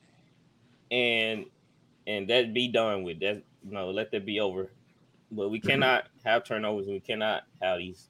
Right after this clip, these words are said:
Speaker 1: dumb penalties. So, Saints twelve and five.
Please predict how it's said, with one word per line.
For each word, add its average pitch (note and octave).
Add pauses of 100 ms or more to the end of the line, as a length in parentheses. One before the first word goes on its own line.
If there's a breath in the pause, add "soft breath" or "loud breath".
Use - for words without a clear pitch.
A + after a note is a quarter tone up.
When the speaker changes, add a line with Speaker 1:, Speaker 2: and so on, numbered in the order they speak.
(100)
Speaker 1:
dumb F#2+
penalties. D#2+ (320)
So, C#2+ (120)
Saints G#2+
twelve F2+
and E2+
five. A1